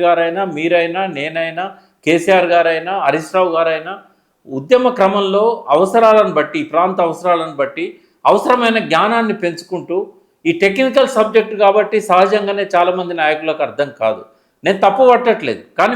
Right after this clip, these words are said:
మీరు తెలుసుకున్న తర్వాత మీరు సరి చేసుకుంటారని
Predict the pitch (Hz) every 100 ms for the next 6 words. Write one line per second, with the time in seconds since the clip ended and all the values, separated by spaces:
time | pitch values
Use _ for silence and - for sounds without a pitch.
0 | 233 214 - 180 208 - 240 220 185 180
1 | 165 151 143 156 - _ _ _ 147 185
2 | 202 185 185 - 175 220 220 220 190 170
3 | 170 143 139